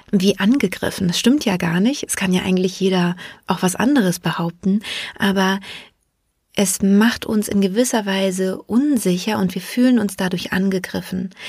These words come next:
Es ist so, als würden sich Menschen immer wohlfühlen, wenn alles so ist, wie es auch zu sein hat und wie es vielleicht auch schon immer war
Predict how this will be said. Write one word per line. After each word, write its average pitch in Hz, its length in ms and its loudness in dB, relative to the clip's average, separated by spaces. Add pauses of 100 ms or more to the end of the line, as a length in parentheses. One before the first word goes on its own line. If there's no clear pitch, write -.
(200)
Es - 140 -6
ist 220 160 -4
so, 240 140 2
als 208 280 -2 (140)
würden 233 360 4
sich 202 200 0
Menschen 208 540 2 (240)
immer 202 560 2 (460)
wohlfühlen, 196 1040 2
wenn 185 160 0
alles 202 440 -2
so 190 140 -4
ist, - 400 0
wie 202 80 0
es 196 160 -2
auch 185 180 -2
zu - 180 -6
sein 190 500 0
hat 226 220 -2
und 196 200 0
wie 233 80 4
es 233 100 0
vielleicht 196 440 0
auch 185 120 -2
schon - 180 -4
immer 185 300 2
war 190 220 2